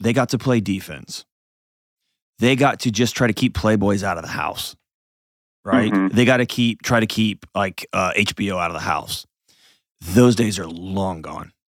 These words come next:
Speaker 1: They're over. And so I don't allow my kids to have phones, and I know I'm way in the minority on that, and I'm a hundred percent confident, not even a shadow of a doubt in my life, that the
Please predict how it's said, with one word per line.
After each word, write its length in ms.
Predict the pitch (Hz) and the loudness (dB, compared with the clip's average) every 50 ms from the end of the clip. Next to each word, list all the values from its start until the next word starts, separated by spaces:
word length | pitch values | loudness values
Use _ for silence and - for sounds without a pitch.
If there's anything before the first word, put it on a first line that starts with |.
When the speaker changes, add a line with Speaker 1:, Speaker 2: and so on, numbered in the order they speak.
| _ | _
Speaker 1:
They're 160 | - - 82 90 | -4 -2 0 0
over. 340 | 92 87 80 - - - - _ _ _ _ _ _ _ _ _ _ _ _ _ _ _ _ _ - | 0 0 -2 -6 -12 -20 -20 _ _ _ _ _ _ _ _ _ _ _ _ _ _ _ _ _ 2
And 140 | 117 120 107 | 2 4 4
so 400 | - 127 123 120 113 113 - - | 6 6 6 6 4 2 0 0
I 220 | - 101 123 135 139 | 0 2 2 2 0
don't 460 | 127 110 113 135 127 131 143 147 - | 0 0 0 0 2 2 0 0 -2
allow 240 | - 117 120 120 120 | -2 -2 0 0 0
my 140 | 120 123 120 | 0 -2 -2
kids 240 | - 131 127 113 104 | -2 -2 -2 -2 -2
to 80 | 123 | 0
have 160 | 113 113 107 - | 0 0 0 0
phones, 580 | - 120 120 123 131 127 131 131 - - - _ _ - | 0 0 0 0 0 0 -2 -4 -6 -12 -16 _ _ -2
and 260 | 110 110 107 107 107 | 0 2 2 4 4
I 60 | 107 | 4
know 540 | 107 110 110 110 110 110 110 110 110 110 104 - | 4 4 4 4 4 2 2 2 2 2 0 0
I'm 320 | 104 107 104 104 107 95 - - | 0 0 2 2 2 0 -2 -4
way 460 | - 98 98 95 98 98 110 107 113 | -4 -2 -2 0 2 2 4 4 6
in 80 | 113 110 | 6 6
the 80 | 107 | 6
minority 500 | 104 101 101 101 104 104 107 113 113 113 | 4 4 4 4 4 4 4 4 2 2
on 160 | 113 110 107 107 | 2 2 2 2
that, 320 | 107 107 110 113 113 - - _ | 2 2 2 0 0 -2 -4 _
and 360 | 107 101 98 98 98 98 95 - | 0 2 2 4 2 2 0 0
I'm 220 | - 104 101 101 92 - | 0 2 2 2 0 0
a 80 | - 107 | -2 -4
hundred 640 | - - - - - 117 120 120 104 123 123 110 | -4 -4 -4 0 2 4 4 4 4 4 0 2
percent 420 | - 127 120 - - 127 123 - - | 2 0 0 2 2 2 0 0 0
confident, 540 | - 110 110 107 107 - 127 120 123 - - _ _ _ _ _ _ _ _ _ _ _ _ | -2 0 0 0 0 0 0 0 0 0 -4 _ _ _ _ _ _ _ _ _ _ _ _
not 300 | - 113 117 123 123 127 | 2 4 4 6 6 4
even 180 | 127 117 113 107 | 4 2 2 2
a 80 | 98 98 | 0 0
shadow 480 | - - - - 127 113 110 113 113 | 0 0 2 2 2 2 4 4 4
of 80 | 120 110 | 2 2
a 60 | 113 | 2
doubt 240 | 107 110 113 113 110 | 2 2 2 2 2
in 80 | 107 | 2
my 100 | 104 101 | 2 0
life, 400 | 95 95 98 98 107 120 113 - | 0 0 2 2 2 2 0 0
that 140 | - - - | -2 -4 -2
the 200 | - 110 104 101 | 0 0 -2 -2